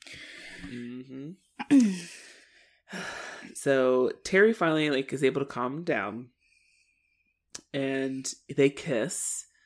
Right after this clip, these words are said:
This is their kind of rekindling moment or whatever. And this is where love bomb, like,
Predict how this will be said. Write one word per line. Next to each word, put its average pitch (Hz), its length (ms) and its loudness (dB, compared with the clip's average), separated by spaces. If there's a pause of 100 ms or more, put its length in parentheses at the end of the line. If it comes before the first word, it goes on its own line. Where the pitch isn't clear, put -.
(300)
This 151 140 -8
is 131 120 -12
their 123 140 -4
kind 127 200 -4
of 120 140 -4
rekindling 127 800 -4
moment 127 340 -6
or 113 100 -6
whatever. 110 520 -6 (580)
And 123 500 -2 (600)
this 151 300 2
is 165 200 6
where 135 300 6
love 135 420 2 (100)
bomb, 131 480 0
like, 123 300 -4